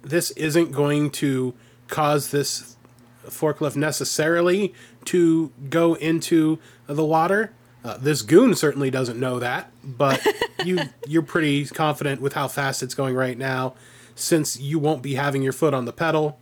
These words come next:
Speaker 1: and it's only keeping the steering wheel straight, that you'll be able to recover your club. So you flip, uh, you s-, jam this club into that steering column, uh, and you kinda, like, taking a little bit of inspiration from Re-,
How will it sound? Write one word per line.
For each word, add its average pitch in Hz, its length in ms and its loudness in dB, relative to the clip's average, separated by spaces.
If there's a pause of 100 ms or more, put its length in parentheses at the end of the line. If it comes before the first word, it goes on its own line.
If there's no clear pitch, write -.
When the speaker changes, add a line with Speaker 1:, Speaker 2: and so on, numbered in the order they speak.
Speaker 1:
and 131 100 -6
it's 143 140 -6
only 135 260 -2
keeping 139 320 -6
the 120 60 -6
steering 175 340 2
wheel 127 140 -2
straight, 120 420 -8 (720)
that 151 140 -2
you'll 170 120 2
be 160 140 4
able 147 160 2
to 147 60 4
recover 131 340 0
your 113 140 -4
club. 101 380 -10 (380)
So 127 220 -6
you 175 500 -2 (320)
flip, - 520 0 (140)
uh, - 260 -10
you 139 220 -4
s-, - 140 -8
jam 196 440 0
this 175 280 0
club 143 480 -4 (240)
into 147 220 0
that 131 180 -4
steering 135 400 -2
column, 123 440 -4 (540)
uh, 107 320 -6 (320)
and 123 220 -6
you 170 160 -6
kinda, 156 320 -2
like, 135 260 -2 (880)
taking 190 420 6
a 143 60 0
little 202 280 6
bit 170 140 2
of 151 100 0
inspiration 139 540 0
from 135 180 0
Re-, 131 120 2